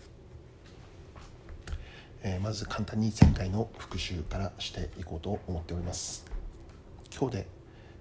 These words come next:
えー、ヨハネの一章、すべて終わりますね。はい。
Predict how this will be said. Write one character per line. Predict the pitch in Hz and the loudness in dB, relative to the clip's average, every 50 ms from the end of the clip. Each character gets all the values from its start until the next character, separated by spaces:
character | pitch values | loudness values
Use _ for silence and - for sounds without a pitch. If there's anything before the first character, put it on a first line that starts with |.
| - - | -8 -4
え | 104 | -2
ー、 | 92 | 0
ヨ | 92 90 | 0 0
ハ | 82 | 0
ネ | 82 85 85 | 0 0 0
の | 82 80 - | 0 -2 -2
一 | 87 85 | -4 -2
章、 | - - - 80 82 - - - - - - - - - - - | -2 -2 -2 -4 -6 -6 -12 -16 -16 -16 -16 -16 -16 -16 -12 -10
す | - - - | -8 -6 -4
べ | 85 82 | -4 -6
て | - - - | -6 -8 -10
終 | - - | -6 -4
わ | 80 | -4
り | 80 80 | -2 -2
ま | - | -4
す | - - - | -4 -2 0
ね。 | 123 - - - - - - - - - - - - - - - - - - - - - - - - - - - - - - - - - | 0 0 -2 -6 -16 -16 -18 -18 -18 -18 -20 -20 -20 -20 -18 -18 -18 -18 -16 -16 -16 -16 -16 -16 -16 -16 -16 -16 -16 -16 -16 -16 -14 -8
は | - - | -6 -4
い。 | - | -4